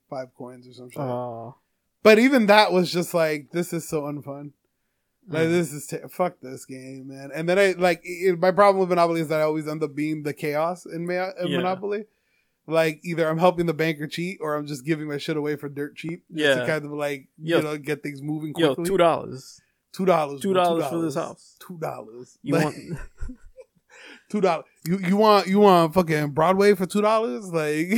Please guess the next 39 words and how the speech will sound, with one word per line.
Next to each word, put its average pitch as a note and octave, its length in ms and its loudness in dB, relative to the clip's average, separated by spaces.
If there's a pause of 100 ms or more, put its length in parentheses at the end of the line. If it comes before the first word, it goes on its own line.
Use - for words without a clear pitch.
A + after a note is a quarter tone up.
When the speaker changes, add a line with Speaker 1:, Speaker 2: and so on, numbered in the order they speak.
(140)
Speaker 1:
<laughs> C#4+ 360 10
Speaker 2:
That, F#3 240 8 (220)
that's D#3 340 2
kind, D3+ 360 0
that's C#3+ 260 0
how D#3+ 160 2
I D3 120 2
am. C#3+ 360 0
If D#3+ 180 2
I'm E3 200 6
playing E3+ 420 -2
something G3 380 0
and D3 100 0
I C3+ 60 4
don't C#3 260 -2
give C#3 160 0
a C3+ 60 -4
fuck, D3 340 2 (180)
Speaker 1:
Yeah. E3 280 -6
Speaker 2:
then D3+ 160 4
I D3 100 6
will D3+ 140 2
just C#3+ 240 -2
go C#3+ 220 4
in C#3 120 -2
there C#3 120 0
and C3+ 80 -6
just B2 160 -10
kinda, C3 220 -6
like, A#2+ 280 -6 (1080)
Speaker 1:
Mm-hmm. F#3+ 240 -2
Speaker 2:
wreck C3+ 260 0
shit. E3+ 300 2
Just C#3 180 -6
like, D#3 140 -4
"All A3+ 80 0
right, D3+ 280 0 (920)
cool, E3 280 6
whatever." D3 440 4